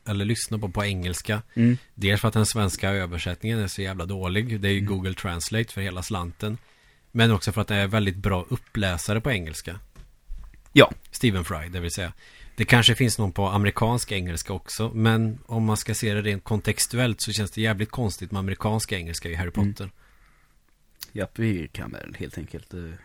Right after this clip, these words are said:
Speaker 2: ta en liten snabb titt då.
Speaker 1: Joel tar en liten snabb titt nu på det. Vad hette det här?
Speaker 2: Eh, Bookbeat.
Speaker 1: Och vi är inte sponsrade av Bookbeat, utan nu, eh, pratar vi bara liksom om
Speaker 2: Nej,
Speaker 1: egna
Speaker 2: eh,
Speaker 1: preferenser.
Speaker 2: Harry Potter-böckerna finns inte.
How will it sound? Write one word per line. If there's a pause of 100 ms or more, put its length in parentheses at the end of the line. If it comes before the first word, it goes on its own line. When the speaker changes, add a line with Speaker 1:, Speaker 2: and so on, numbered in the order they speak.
(120)
Speaker 2:
ta
en
liten (440)
snabb
titt
då. (580)
Speaker 1:
Joel
tar
en
liten
snabb
titt
nu
på
det.
Vad
hette
det
här? (320)
Speaker 2:
Eh,
Bookbeat. (200)
Speaker 1:
Och
vi
är
inte
sponsrade
av
Bookbeat,
utan
nu,
eh, (640)
pratar
vi
bara
liksom
om
Speaker 2:
Nej,
Speaker 1:
egna
Speaker 2:
eh,
Speaker 1:
preferenser. (280)
Speaker 2:
Harry
Potter-böckerna
finns
inte.